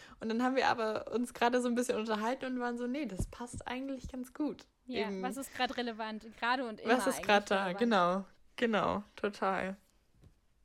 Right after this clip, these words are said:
Speaker 2: Schön. Danke, dass du, dass du, äh, dir aus Norwegen Zeit genommen hast für uns.
Speaker 1: Na klar, danke, dass du dir aus Kiel Zeit genommen hast. Ich habe hier wirklich viel Zeit. <laughs>
Speaker 2: Gott.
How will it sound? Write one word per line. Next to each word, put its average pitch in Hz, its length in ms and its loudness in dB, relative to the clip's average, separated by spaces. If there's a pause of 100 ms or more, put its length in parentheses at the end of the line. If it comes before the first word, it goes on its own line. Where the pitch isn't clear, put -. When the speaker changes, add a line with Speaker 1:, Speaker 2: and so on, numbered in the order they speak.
(560)
Speaker 2:
Schön. 247 520 -8 (600)
Danke, 311 280 -6
dass 330 200 -6
du, 285 180 -8
dass 247 260 -10
du, 226 180 -10
äh, 147 160 -12 (180)
dir 233 240 -12
aus 233 140 -12
Norwegen 247 420 -8
Zeit 247 240 -16
genommen 202 320 -16
hast - 200 -20
für 196 80 -20
uns. 226 180 -18 (340)
Speaker 1:
Na 240 300 6
klar, 226 460 4
danke, 220 280 2
dass 214 220 -2
du 233 80 -8
dir 226 220 -2
aus 202 160 -4
Kiel 330 340 2
Zeit 196 360 0
genommen 190 360 -4
hast. 185 160 -8 (100)
Ich 254 160 -6
habe 254 120 -2
hier 208 180 -2
wirklich 233 320 -4
viel 208 300 -10
Zeit. 202 520 0
<laughs> - 0 - (2500)
Speaker 2:
Gott. 196 200 -6